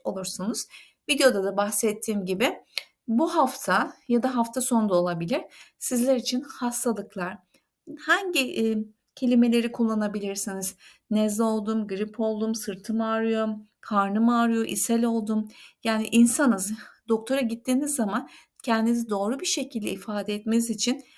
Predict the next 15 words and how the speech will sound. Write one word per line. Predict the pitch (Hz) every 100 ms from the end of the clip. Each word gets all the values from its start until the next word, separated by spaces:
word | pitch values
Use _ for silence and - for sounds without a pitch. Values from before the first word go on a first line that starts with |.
| -
hangilerinin | - 359 381 302 226 214 208
size | 208 220 220
faydası | 214 208 208 214
olacaksa | 220 208 247 233 -
onlarla | 226 226 233 254 240
ilgili | 202 180 185 269 - _ -
detaylı | 220 214 226 214
bir | 196 185
video | 170 190
hazırlamak | 214 190 190 196 190 196
istiyorum. | - - 185 151 - - _ - - - -
Bugünkü | 285 277 269 214
videomuzun | 190 202 214 277
sonuna | 294 233 208 202
geldik. | 185 180 170 285 349